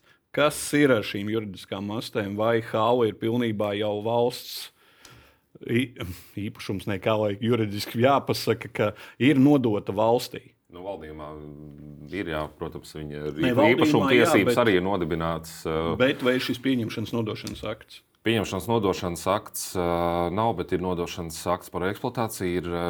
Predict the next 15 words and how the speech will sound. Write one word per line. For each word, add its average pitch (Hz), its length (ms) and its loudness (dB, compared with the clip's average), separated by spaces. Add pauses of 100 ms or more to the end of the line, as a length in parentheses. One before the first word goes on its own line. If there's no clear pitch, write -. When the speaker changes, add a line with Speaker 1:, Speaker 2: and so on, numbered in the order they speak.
Speaker 2:
defektu, 107 560 -4
uh, 113 640 -4
akts - 300 0
un 90 140 -2
viss - 100 -10
pārējais, 95 680 2
uh, 82 760 -4
faktiski 90 640 -2 (420)
būs, 85 380 -4 (220)
būs 82 360 -4
vēl 73 160 -6
priekšā 78 380 -6
mums, 80 400 -10
uh, 67 480 -10
tiesvedība. 127 560 -4